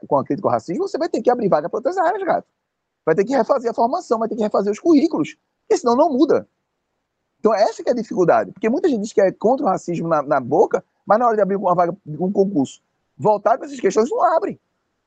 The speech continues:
Então, não é antirracista. Antirracista é até a página dois. Mas pra mudar a estrutura dos privilégios, ninguém quer. Isso requer uma mudança radical dos meios de produção, dos, dos, dos, dos, dos financiamentos,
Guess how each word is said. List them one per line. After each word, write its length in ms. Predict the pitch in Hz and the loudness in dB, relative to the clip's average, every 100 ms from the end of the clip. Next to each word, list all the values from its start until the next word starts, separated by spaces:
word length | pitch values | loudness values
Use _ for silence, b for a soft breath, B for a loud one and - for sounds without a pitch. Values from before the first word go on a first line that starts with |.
| _ _ _ _ _ _ _ | _ _ _ _ _ _ _
Então, 160 | 185 | -2
não 140 | 269 415 | 0 2
é 100 | 269 | 0
antirracista. 640 | 196 - 143 - 107 113 | -2 -2 -4 -6 -6 -2
Antirracista 440 | 156 240 196 240 | 0 0 -2 -2
é 20 | 233 | -2
até 100 | 233 | 0
a 40 | |
página 260 | 247 294 427 | -2 -6 -2
dois. 460 | 208 196 - - _ _ _ _ _ _ _ _ _ | 0 2 -2 -10 _ _ _ _ _ _ _ _ _
Mas 160 | - 156 | -4 0
pra 100 | 196 | 0
mudar 200 | 202 202 | 0 -4
a 20 | |
estrutura 320 | 226 226 196 | -6 -6 -8
dos 80 | 180 | -6
privilégios, 400 | 185 175 170 233 | -6 -2 -2 -2
ninguém 220 | 202 240 | -4 -4
quer. 260 | 415 - - _ _ _ _ _ - | -2 -2 -4 _ _ _ _ _ -6
Isso 240 | 180 190 | -4 -2
requer 280 | 202 240 180 | -2 0 0
uma 60 | |
mudança 340 | 208 175 180 226 | 0 -2 -2 0
radical 400 | 202 247 202 180 | -2 0 0 0
dos 120 | 214 | -2
meios 180 | 190 196 | -8 -8
de 60 | |
produção, 520 | 254 208 - 440 220 120 _ _ _ _ _ _ _ _ _ _ | -2 -2 -2 -2 -2 -6 _ _ _ _ _ _ _ _ _ _
dos, 240 | - 151 165 | -2 0 0
dos, 200 | 151 147 | -2 -4
dos, 320 | 139 131 160 104 - 160 - | -6 -6 -8 -4 -2 -2 -2
dos, 360 | 151 196 208 | -4 -4 -8
dos 360 | - 147 139 123 | -2 0 0 -2
financiamentos, 840 | 160 160 175 165 156 151 - - | -4 -4 -4 -6 -6 -8 -12 -20